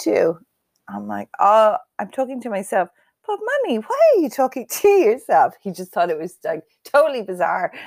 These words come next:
that his mother was standing in the shower, um, talking to herself. Uh, it was very funny. But obviously, I, uh, when the time comes that, um, that he can do his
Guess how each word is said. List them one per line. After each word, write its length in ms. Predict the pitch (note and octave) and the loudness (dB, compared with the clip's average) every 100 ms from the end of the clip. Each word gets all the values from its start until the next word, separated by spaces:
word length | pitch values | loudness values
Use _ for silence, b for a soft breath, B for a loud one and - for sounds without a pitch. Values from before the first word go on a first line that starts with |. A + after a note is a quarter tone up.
| B | B
that 140 | - D#3 | -6 -6
his 100 | E3+ | -2
mother 280 | E3+ D#3+ D#3+ | 0 4 4
was 180 | D#3+ | 2
standing 380 | - E3 D#3+ D3+ | 2 2 2 -2
in 100 | D3+ | -6
the 80 | D#3 | -8
shower, 540 | - D3 C#3+ C#3+ C#3 - | -2 0 2 2 -2 -4
um, 400 | - C3 B2+ - _ | 0 2 2 -2 _
talking 320 | - C#3+ - | -10 -10 -10
to 140 | - - | -20 -20
herself. 360 | - - - - b b b - | -14 -6 -6 -8 b b b -4
Uh, 180 | D3 | -2
it 120 | - - | -2 -6
was 140 | - | -10
very 220 | - D3 | -8 -8
funny. 320 | - C#3 C#3+ - | -8 -12 -12 -6
But 140 | C#3 | 0
obviously, 540 | C#3+ C#3 C#3+ - - - - | 0 0 -8 -10 -8 -8 -6
I, 380 | B2 B2+ D3 - | -2 0 0 0
uh, 140 | - - B B B | -2 -4 B B B
when 500 | - D#3 D#3+ D3+ C#3 _ _ - | -8 0 0 0 -6 _ _ -4
the 100 | F3+ | -4
time 420 | - F#3+ E3+ F3 | 0 2 2 0
comes 560 | - G3 A3 F4+ F4 - _ - | -2 0 0 -2 -16 -20 _ -4
that, 280 | E3+ D3 D3 | -2 0 -2
um, 320 | D3 D3 - _ | -6 -10 -16 _
that 100 | D#3+ | -14
he 140 | E3 | -14
can 200 | D#3 E3+ | -18 -20
do 220 | D3 D3+ D#3 | -12 -8 -6
his 260 | D#3 C#3+ | -6 -8